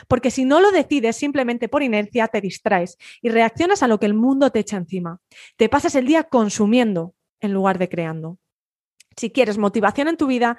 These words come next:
debes de ganar de nuevo momentum. Debes de volver a sentir que tienes el mando, que vas en la dirección que tú quieres. Debes de crear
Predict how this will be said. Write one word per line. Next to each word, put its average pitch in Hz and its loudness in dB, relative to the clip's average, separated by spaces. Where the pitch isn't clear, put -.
debes 214 2
de 208 -2
ganar 208 -2
de 214 -4
nuevo 285 2
momentum. 196 -6
Debes 240 4
de 247 4
volver 254 0
a 285 -2
sentir 277 -6
que 254 -2
tienes 320 -2
el 220 -2
mando, 220 -2
que 254 2
vas 330 0
en 349 2
la 269 0
dirección 254 -4
que 226 -2
tú 370 4
quieres. 196 0
Debes 320 0
de 202 -4
crear 233 0